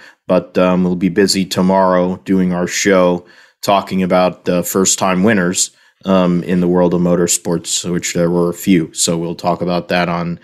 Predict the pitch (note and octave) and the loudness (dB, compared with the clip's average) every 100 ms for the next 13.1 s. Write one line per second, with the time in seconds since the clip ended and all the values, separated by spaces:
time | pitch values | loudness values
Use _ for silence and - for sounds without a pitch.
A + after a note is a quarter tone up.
0 | - - - _ - G2 F#2 - F2+ F2 | -20 -20 -20 _ -4 -2 0 2 2 2
1 | E2+ F2 F#2 F#2 F2+ F2 - - F#2 E2+ | 0 -2 0 2 2 -2 -8 -4 -2 -2
2 | E2 - G#2 F2 D#2+ - _ - F2 E2 | -4 0 2 2 -2 -12 _ -6 -2 -2
3 | E2 E2+ F2 - E2+ - E2+ D#2+ D#2+ D2+ | -4 -6 -6 -4 -4 -2 -2 -2 -4 -4
4 | - - E2+ - D2 - - D#2+ D2+ F2+ | -4 -2 -2 -2 -4 -6 -12 -12 -4 -2
5 | F2+ - F#2+ F2 F2 F2+ F2 E2 - - | 0 0 2 4 2 0 -6 -6 -12 -20
6 | - F#2+ F#2 F2+ F2+ E2+ E2+ E2 _ - | -4 2 2 2 0 -2 -6 -10 _ -20
7 | - - F#2+ F2 E2+ E2 E2 _ F#2+ F2 | -20 -6 -2 -2 -2 -6 -12 _ -2 0
8 | E2+ - F2 E2 E2+ E2 E2+ F#2+ F#2 F2 | -2 -4 -4 -4 -4 -2 2 2 2 0
9 | E2 - F#2 F2 E2+ - F2+ F2 - E2+ | -4 -4 -6 -4 -6 -2 0 0 0 0
10 | F2 E2 F2 F2 E2+ - _ - F2 E2+ | 0 0 0 0 -2 -10 _ -4 -2 0
11 | E2 E2+ E2 E2+ E2+ F2 F2 E2 - E2+ | 0 -2 0 0 0 0 0 -2 -4 -4
12 | E2 E2 F2 E2 E2 D#2+ - D#2+ D#2 D#2 | -4 -4 0 0 0 -2 -2 -2 -2 -4
13 | C#2 | -4